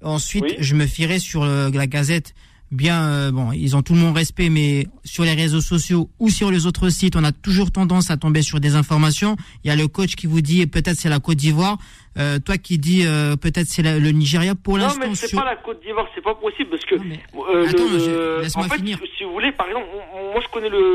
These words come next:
Speaker 2: euh, un, dans le site, un site, euh,
Speaker 1: Mhm.
Speaker 2: enfin, c'est un peu comme le,
Speaker 1: Lequel ?
Speaker 2: en fait, je connais le, le site, euh, officiel, euh, du football guinéen,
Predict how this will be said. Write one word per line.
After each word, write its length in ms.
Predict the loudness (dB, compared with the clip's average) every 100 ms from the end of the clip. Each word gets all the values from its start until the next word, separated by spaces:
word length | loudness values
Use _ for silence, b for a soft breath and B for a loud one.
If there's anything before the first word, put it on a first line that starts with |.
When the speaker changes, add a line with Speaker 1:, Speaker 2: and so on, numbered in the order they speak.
| 2 -2 -8
Speaker 2:
euh, 100 | -10 -6
un, 100 | -8 -8 -8
dans 80 | -6
le 60 | -6 -10
site, 160 | -12 -8
un 140 | -6 -6 -8
site, 240 | -14 -4
euh, 200 | 0 0
Speaker 1:
Mhm. 200 | 0 0
Speaker 2:
enfin, 120 | 0 -2
c'est 60 | -6
un 40 |
peu 160 | -4 -4
comme 220 | -2 0
le, 80 | 0
Speaker 1:
Lequel ? 300 | -2 -6 -6 -10
Speaker 2:
en 40 | -10
fait, 60 |
je 60 | -10
connais 200 | -8 -4
le, 200 | 0 -2 -4 -12
le 120 | -12 -6
site, 200 | -6 -2 0
euh, 220 | 0 0 -4
officiel, 500 | -8 -14 -4 -4 -2
euh, 640 | -2 -2 -4 -2 -4 -6 -12 -20 -20
du 80 | -16
football 320 | -14 -6 -6
guinéen, 500 | -4 -2 2 2 0